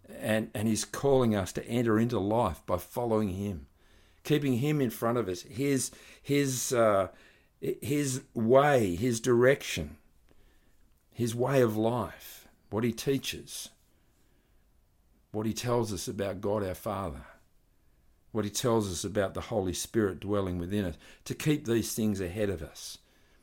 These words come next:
and to follow Jesus. If you've never come to the point where you follow Jesus, today be a great day to take that step.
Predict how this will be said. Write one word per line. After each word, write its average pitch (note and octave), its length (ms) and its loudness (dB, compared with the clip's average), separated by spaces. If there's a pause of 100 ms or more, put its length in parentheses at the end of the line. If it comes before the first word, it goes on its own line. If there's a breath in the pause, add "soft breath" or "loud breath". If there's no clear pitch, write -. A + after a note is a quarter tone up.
(200 soft breath)
and F2+ 140 -6
to D#2+ 60 -6
follow F2 360 -2
Jesus. D#2 720 -10 (760 soft breath)
If A2 120 -2
you've A2+ 140 4
never A2 280 8
come A#2 260 0
to F#2+ 60 2
the F2 80 2
point F#2 300 -4
where F#2 140 -2
you D#2+ 120 -2
follow F2 380 -2
Jesus, F2 380 -8
today G#2+ 440 0
be F#2 180 -2
a F2 40 -2
great F#2 340 -2
day E2 180 -2
to D2+ 60 -4
take E2+ 280 -10
that D#2 180 -10
step. - 440 -8